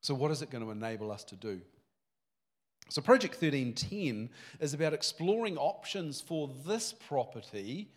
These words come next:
in order that we would find the best plan on how we could, um, what we're now saying is how we could redevelop this site,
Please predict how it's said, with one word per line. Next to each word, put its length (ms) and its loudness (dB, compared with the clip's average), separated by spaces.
in 140 4
order 220 4
that 180 2
we 120 2
would 140 -2
find 400 -2
the 160 0
best 500 0
plan 800 0
on 140 0
how 300 -2
we 200 -2
could, 440 -4
um, 260 -4
what 220 -2
we're 160 2
now 200 4
saying 380 -2
is 120 -10
how 160 -6
we 100 -6
could 140 -10
redevelop 640 -4
this 120 -14
site, 420 -10